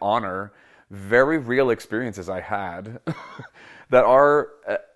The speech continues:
you know, like, I would probably say esoteric, like, they're mystical in nature, like, deeply spiritual. I would even maybe venture to say supernatural in some ways.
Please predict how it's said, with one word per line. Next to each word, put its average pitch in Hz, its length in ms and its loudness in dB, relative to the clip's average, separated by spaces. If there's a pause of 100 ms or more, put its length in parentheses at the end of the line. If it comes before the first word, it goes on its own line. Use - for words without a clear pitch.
(440)
you 127 120 -4
know, 143 200 0
like, 139 180 0
I 127 60 4
would 127 100 0
probably 135 200 -6
say 135 180 -2
esoteric, 135 640 -4
like, 117 240 -2
they're 127 140 -2
mystical 127 640 -4
in 120 120 -6
nature, 135 380 -6
like, 117 200 -2
deeply 117 320 -8
spiritual. 123 640 -8 (500)
I 117 100 4
would 123 120 2
even 135 200 -4
maybe 110 240 -2
venture 104 280 -4
to 95 80 -8
say 95 180 -8
supernatural 92 640 -10
in 120 80 -10
some 123 180 -8
ways. 147 480 -12